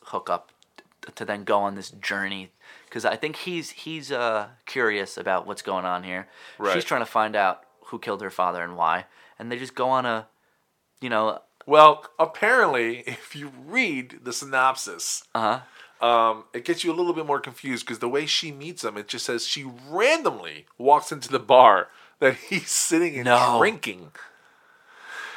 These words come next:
Speaker 2: And they discuss
Speaker 1: Oh, and th-, then he says, "Oh, your father said, uh, 'Tell Ellie I love her.'" And
Speaker 2: Tell
Speaker 1: she's
Speaker 2: her,
Speaker 1: like,
Speaker 2: she's like, "Bullshit."
Speaker 1: "Uh, thanks for lying, you know,
Speaker 2: Yeah.
Speaker 1: it's nice of you and everything." But then they,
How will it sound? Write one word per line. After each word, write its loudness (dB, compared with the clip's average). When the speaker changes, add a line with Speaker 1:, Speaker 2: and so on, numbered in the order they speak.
Speaker 2:
And -4
they -4
discuss 4
Speaker 1:
Oh, 10
and 2
th-, -2
then 2
he -2
says, -2
"Oh, 2
your 0
father 6
said, 0
uh, -2
'Tell 2
Ellie 6
I 8
love 8
her.'" -2
And -2
Speaker 2:
Tell 8
Speaker 1:
she's 10
Speaker 2:
her, 6
Speaker 1:
like, 4
Speaker 2:
she's -4
like, 4
"Bullshit." 0
Speaker 1:
"Uh, 2
thanks 0
for -6
lying, -2
you -6
know, 0
Speaker 2:
Yeah. 8
Speaker 1:
it's -6
nice -4
of -10
you 0
and -4
everything." -6
But -2
then 4
they, 2